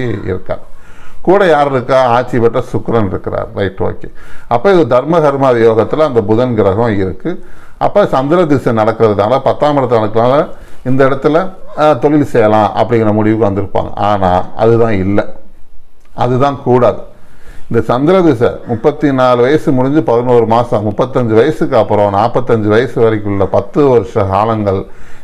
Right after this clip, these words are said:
இவர் தொழில் செய்யறதுக்கான காலகட்டங்கள் இல்ல. அதுதான் உண்மை. First என்ன அப்படின்னா, சந்திரன்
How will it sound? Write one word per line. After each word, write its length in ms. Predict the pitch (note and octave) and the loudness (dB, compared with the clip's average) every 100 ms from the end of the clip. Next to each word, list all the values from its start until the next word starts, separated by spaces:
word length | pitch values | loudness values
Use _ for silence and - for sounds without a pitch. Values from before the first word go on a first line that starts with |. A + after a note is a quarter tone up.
| - | -2
இவர் 240 | B2 G#2+ | 0 2
தொழில் 340 | B2 D3+ F3+ - | 2 4 2 0
செய்யறதுக்கான 800 | C#3 B2+ - A2 G2+ G2 G2 F#2+ - - - - | 2 2 2 0 -2 -2 -4 -4 -8 -8 -6 0
காலகட்டங்கள் 760 | A#2+ C3 A#2 F#2+ A2+ A2 A2+ G#2 A#2 | 0 2 0 0 0 2 0 0 -2
இல்ல. 420 | A2+ A#2+ C3 - - - - - | 0 0 2 0 -2 -10 -12 -8
அதுதான் 520 | G2+ A#2 B2 C3+ C3+ | 0 0 2 0 -2
உண்மை. 360 | A2+ A2 A#2+ G#2 - - - - - - | -4 -2 0 -2 -4 -14 -14 -12 -10 -2
First 260 | B2 - A#3 | -2 0 2
என்ன 400 | F#3 C#3+ D3 B2 | 2 4 2 2
அப்படின்னா, 600 | G#2 F#2 F#2+ G2+ B2+ C#3 - | 0 -2 -2 0 0 -4 -10
சந்திரன் 720 | - B2+ D3 E3 C3+ - | -2 -2 2 0 0 -4